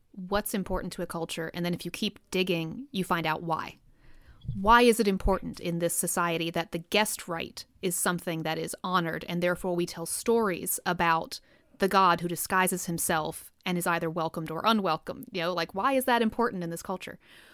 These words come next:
Why is the story of the balance of the seasons important for this culture? Does it have to do with,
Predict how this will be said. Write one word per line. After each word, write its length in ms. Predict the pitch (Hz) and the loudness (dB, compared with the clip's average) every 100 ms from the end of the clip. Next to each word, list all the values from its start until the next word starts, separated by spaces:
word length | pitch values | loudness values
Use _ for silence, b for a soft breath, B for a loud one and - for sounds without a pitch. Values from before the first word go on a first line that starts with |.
| b b | b b
Why 320 | 180 240 226 | -2 2 2
is 280 | 202 214 202 | 2 -2 -2
the 80 | 190 | -6
story 480 | - 220 190 - - | -6 -4 -4 -6 -4
of 420 | 180 170 165 185 - _ _ _ _ | -2 0 -2 -8 -20 _ _ _ _
the 480 | - 175 170 170 196 _ _ _ | -4 -2 -2 -6 -10 _ _ _
balance 340 | - 175 196 202 | -4 -2 -2 -4
of 80 | 196 | -4
the 60 | |
seasons 560 | 190 233 208 - - - _ _ _ - - | -4 -4 -4 -8 -12 -14 _ _ _ -14 -6
important 600 | 190 - - 247 233 175 | -4 -2 0 0 0 -6
for 100 | - | -8
this 140 | 170 | -8
culture? 300 | - - - | -6 -6 -8
Does 120 | - | -10
it 80 | 170 | -8
have 160 | 170 165 | -6 -6
to 80 | 180 | -4
do 180 | 180 | -2
with, 220 | 196 185 | 0 -2